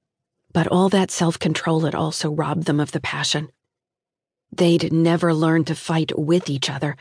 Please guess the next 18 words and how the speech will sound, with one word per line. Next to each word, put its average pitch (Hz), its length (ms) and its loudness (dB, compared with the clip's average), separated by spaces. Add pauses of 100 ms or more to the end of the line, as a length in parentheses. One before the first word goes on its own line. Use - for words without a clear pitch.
(280)
and 165 160 2
therefore 185 360 2
had 175 200 0
no 190 260 2
idea 190 300 2
how 190 160 -2
to 180 100 0
fight 165 460 -8
for 147 340 -6
each - 340 -6
other. 160 280 -8 (1300)
Logic 165 420 2
made 160 220 2
walking 156 400 0
away 156 200 0
easy 151 400 -4
for 160 140 -10
Brandon, 147 480 -6